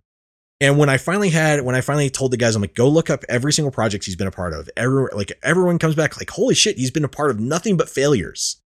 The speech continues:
Nothing but failures." Never had a good idea, Phil Harrison. That should be his fucking title for every job he has.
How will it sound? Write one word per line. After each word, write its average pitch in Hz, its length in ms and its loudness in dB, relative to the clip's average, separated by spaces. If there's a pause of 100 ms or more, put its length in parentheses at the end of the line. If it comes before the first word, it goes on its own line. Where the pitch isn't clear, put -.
(100)
Nothing 233 440 0
but 180 100 -8
failures." - 720 -6 (1040)
Never 180 240 6
had 175 140 4
a 160 40 0
good 156 140 4
idea, 131 300 4
Phil 113 160 0
Harrison. 85 340 -4 (220)
That 110 100 -2
should 127 160 2
be 135 100 2
his 110 200 4
fucking 147 640 -2
title - 500 -2 (260)
for 95 140 -4
every 113 200 0
job 95 260 0
he 87 100 -4
has. - 340 -10